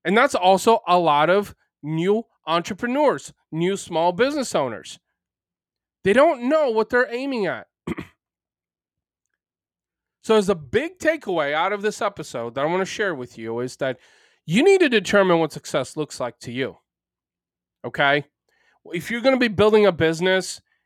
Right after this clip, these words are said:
and going down that route, what does success look like to you? And then just chase that relentlessly. That is literally what I have done over the last five years. Understand that there's going to be many ups and downs.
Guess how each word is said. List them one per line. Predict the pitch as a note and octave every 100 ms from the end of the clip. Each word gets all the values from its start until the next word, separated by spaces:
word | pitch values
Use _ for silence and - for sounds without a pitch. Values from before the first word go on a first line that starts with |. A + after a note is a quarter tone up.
| _ -
and | D#3+
going | D#3 F3+ F3+
down | D#3+ E3 F3
that | D#3+ C3+
route, | C#3+ D#3+ -
what | C#3+ C#3 G#3+ G#3+
does | A#3 G#3+
success | - F3+ - F3 - -
look | D3 D3
like | C3 -
to | C#3+
you? | C3 G#2+ - _ _ _ _ _ _ _
And | - D#3+ D#3
then | G3 A#3 G3 F#3+ G3 - _ _
just | E3 - - -
chase | - G3 G3+ - -
that | D3 B2+ D3+ D#3 D#3 D3 _ _
relentlessly. | C3+ C#3+ D3+ E3 D#3+ C#3+ - A#2 G2+ _ _ _ _ _ _ _ _ _ _ -
That | D3+
is | F3 D#3+
literally | F3+ A3 B3+
what | A#3 A3+
I | G#3 G3+
have | G3 F3
done | D3+ D3 D3 D3 - _ _
over | C#3 F3
the | F3
last | E3 D#3+ D#3+
five | - D#3 D3+ D3
years. | D#3 B2+ G2+ - - _ _ _ _ -
Understand | F#3+ A#3+ B3+ - B3+ C4 A#3
that | G3
there's | G#3 F#3
going | - A3 G#3
to | -
be | F3
many | D#3 D#3+ F3+ E3+
ups | E3 -
and | C3
downs. | B2+ D3 C3 - - -